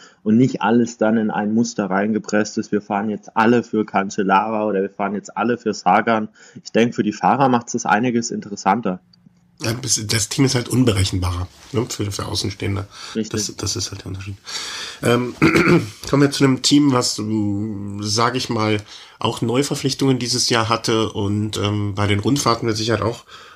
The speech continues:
Speaker 2: gut punkten wird, äh, B M C mit Markus Burkhardt, den du
Speaker 1: Genau,
Speaker 2: dann
Speaker 1: und da darf ich gleich noch
Speaker 2: mitgebracht hast.
Speaker 1: dazu sagen, du hast angesprochen, Nawadauskas ist sehr netter Mensch und genau den Eindruck hatte ich bei Markus Burkhardt auch. Also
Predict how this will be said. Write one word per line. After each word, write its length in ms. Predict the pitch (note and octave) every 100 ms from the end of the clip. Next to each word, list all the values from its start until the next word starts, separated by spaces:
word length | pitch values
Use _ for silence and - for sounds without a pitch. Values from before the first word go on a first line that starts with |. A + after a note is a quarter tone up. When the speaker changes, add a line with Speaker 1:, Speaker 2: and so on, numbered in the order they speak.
| -
Speaker 2:
gut 180 | - C#3
punkten 220 | C#3 C3+
wird, 160 | B2+
äh, 300 | G#2+ A2+ A2+
B 120 | A2 A2+
M 140 | A2+
C 160 | - C#3
mit 240 | C3+ B2+
Markus 320 | A#2+ A#2+ C3
Burkhardt, 580 | - A2+ A#2 - E2 -
den 100 | F2+
du 80 | F2
Speaker 1:
Genau, 360 | A2 C#3 C3 C#3+
Speaker 2:
dann 80 | A#2
Speaker 1:
und 140 | A2+
da 120 | A2
darf 180 | A#2+ B2
ich 120 | B2
gleich 260 | - A#2 A#2+
noch 80 | B2
Speaker 2:
mitgebracht 160 | A#2+
hast. 80 | -
Speaker 1:
dazu 60 | A2
sagen, 240 | G#2+ B2+
du 80 | A2
hast 160 | A2 G2
angesprochen, 720 | A#2+ B2+ - A#2 A#2 A#2+ - _ - -
Nawadauskas 760 | A2 G#2 G2+ G2+ - A2+ G#2
ist 60 | -
sehr 160 | A2
netter 260 | A#2 A2+ G2
Mensch 320 | A#2 C3+ - _ _
und 120 | -
genau 260 | G#2+ G2+ A#2+
den 160 | A#2 F#2
Eindruck 320 | G#2 A2 G2
hatte 180 | G#2 G2
ich 60 |
bei 140 | - F#2
Markus 400 | F2 G#2+ A2+ -
Burkhardt 480 | - G2 - F#2
auch. 260 | - G2 F#2
Also 300 | F#2 F2+ F#2+